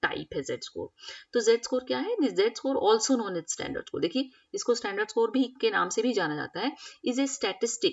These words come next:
ये एक प्रकार की statistic है जो बताती है, that tells us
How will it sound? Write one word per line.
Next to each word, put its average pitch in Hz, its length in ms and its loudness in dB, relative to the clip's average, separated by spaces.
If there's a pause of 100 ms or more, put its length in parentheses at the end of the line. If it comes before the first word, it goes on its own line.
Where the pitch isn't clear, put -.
(140)
ये 427 140 0
एक 453 140 -4
प्रकार 403 320 -8
की 226 80 -6
statistic - 580 -6
है 254 120 0
जो 190 160 -2
बताती 185 560 -4
है, 403 120 -6 (400)
that 180 120 2 (180)
tells 247 220 2
us 440 280 -2